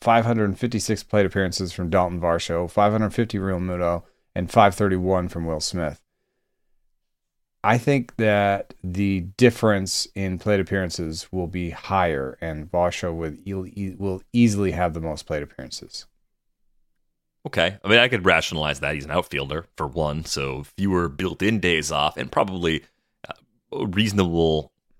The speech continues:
Speaker 2: a reasonably lower amount of in-season injury risk as a result of not having to play catcher. So I think that's a, a fair sort of thing. I wonder, though,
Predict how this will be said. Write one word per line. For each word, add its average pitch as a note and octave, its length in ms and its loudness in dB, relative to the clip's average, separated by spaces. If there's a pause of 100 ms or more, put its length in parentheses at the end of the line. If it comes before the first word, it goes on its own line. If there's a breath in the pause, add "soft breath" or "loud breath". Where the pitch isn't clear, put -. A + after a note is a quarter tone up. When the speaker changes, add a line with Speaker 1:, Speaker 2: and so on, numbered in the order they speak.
(120)
Speaker 2:
a - 60 -2
reasonably C#3 340 4
lower F2 680 6
amount E2 440 0
of D2 320 -2
in-season D#2+ 580 -2
injury D#2 360 0
risk - 360 -8
as D2 200 2
a C#2 60 -4
result C#2 440 -2
of C2+ 220 -10
not D2 200 -2
having C#2 220 0
to C2 80 -10
play C2 220 -2
catcher. - 480 -8
So - 120 -4
I C#3 40 4
think C#3 200 -6
that's D#2 240 2
a, C#2 180 -4 (380)
a - 60 -2
fair D2+ 340 0
sort D2+ 300 -2
of C#2 100 -10
thing. D#2+ 260 -4
I G#2 100 2
wonder, D3+ 320 4
though, E2 300 6